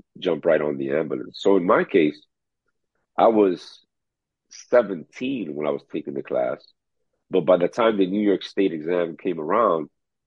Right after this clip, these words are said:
it was a few days after my birthday. So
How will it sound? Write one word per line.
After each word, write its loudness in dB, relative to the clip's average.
it 0
was -4
a -10
few -2
days 2
after 2
my -4
birthday. 0
So 0